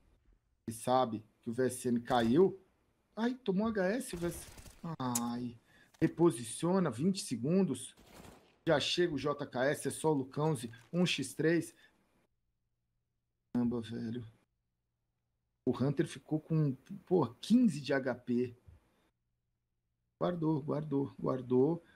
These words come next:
Cara, a gente ainda tem dinheiro. Esse round, ele, ele machucaria muito mais a G dois do que a gente, né, velho? A gente tem dinheiro aí.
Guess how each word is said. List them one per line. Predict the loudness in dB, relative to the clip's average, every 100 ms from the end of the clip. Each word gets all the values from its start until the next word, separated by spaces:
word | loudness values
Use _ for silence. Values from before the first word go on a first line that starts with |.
| _
Cara, | 6 8
a | 8
gente | 4 0 0
ainda | 2 0
tem | 2 2
dinheiro. | 2 2 4 4 0 -4 2
Esse | 4 4 0
round, | 0 0 0 -2 -6 -12 _ _
ele, | 0 2 2
ele | 2 0
machucaria | 2 0 0 2 4 4
muito | 4 -2 -2 0
mais | 2 2
a | 0
G | -2 -4
dois | -4 -2 0 0 -2 -18 -20 _
do | -8
que | 0 2
a | 2
gente, | 0 0 0 -2 -4
né, | -4 -2
velho? | -2 -2
A |
gente | -2 -6 -4
tem | -2 -2
dinheiro | 0 2 4
aí. | 4 4